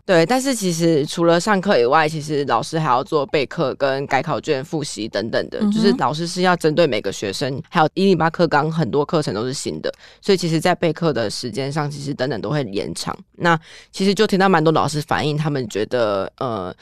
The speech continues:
Speaker 1: 上层或者是教育部并没有看到老师在这些课程背后要花的心思跟努力，那他们觉得这个是比较令人心寒的地方。那还有另外刚刚新慈讲到的钟点费的问题，就是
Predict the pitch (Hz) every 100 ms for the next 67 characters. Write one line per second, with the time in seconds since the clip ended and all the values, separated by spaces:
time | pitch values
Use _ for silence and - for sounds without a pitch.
0 | - - _ _ _ _ - 196 147 -
1 | 147 90 160 139 123 156 170 156 147 156
2 | 233 156 143 - 151 143 123 87 - 131
3 | 120 147 135 151 - 131 117 156 127 117
4 | - 139 151 151 131 - 117 120 110 -
5 | 131 120 123 123 113 107 - 117 127 151
6 | 160 135 110 87 107 - 127 110 - 143
7 | 82 - 135 131 139 131 95 90 95 -
8 | 151 160 92 90 131 - - - - _
9 | _ 214 202 156 170 180 165 165 160 170
10 | 170 170 165 147 107 85 156 127 110 101
11 | 92 92 _ - 180 180 - - 139 107
12 | 135 104 - - - 175 170 175 160